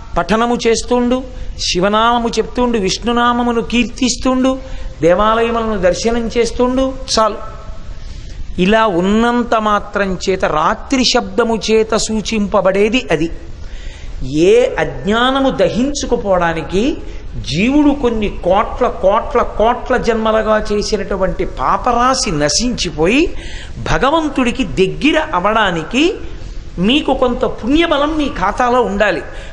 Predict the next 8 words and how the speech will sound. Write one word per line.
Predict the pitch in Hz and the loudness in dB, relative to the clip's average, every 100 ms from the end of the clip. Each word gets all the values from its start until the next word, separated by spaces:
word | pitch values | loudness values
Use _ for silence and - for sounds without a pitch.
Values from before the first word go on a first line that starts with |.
| - | -8
పుణ్యబలం | 165 214 262 254 262 226 233 | -4 0 2 2 2 2 0
భోగానుభవము | 170 165 220 233 226 220 160 190 185 180 | 2 2 2 2 2 0 0 0 0 -2
కొరకు | 185 165 190 | -2 -2 -4
కోరకూడదు. | 165 165 175 - 156 147 147 | -4 -2 -2 -4 -6 -4 -4
బాగా | 123 135 185 220 240 | -2 0 2 2 2
గుర్తుపెట్టుకోండి | 226 220 208 202 170 175 156 | 0 -2 -6 -6 -4 -4 -4
ఈ | |
మాట. | 147 | -4